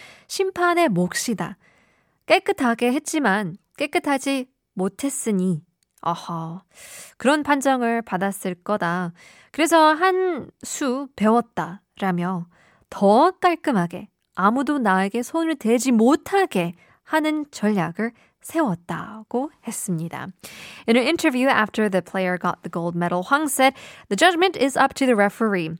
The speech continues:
I thought I didn't do anything to get a penalty, but it was not clean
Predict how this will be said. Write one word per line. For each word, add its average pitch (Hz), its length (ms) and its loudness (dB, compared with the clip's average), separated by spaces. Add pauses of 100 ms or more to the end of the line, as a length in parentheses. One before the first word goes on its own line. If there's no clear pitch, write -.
(220)
I 190 100 -2
thought 254 320 2
I 185 140 0
didn't 202 260 -4
do 226 160 0
anything 208 380 0
to 180 120 -8
get 240 200 0
a - 40 -4
penalty, 208 460 -2
but 320 320 0 (420)
it 180 120 -2
was 214 240 0
not 214 260 -2
clean 180 400 -2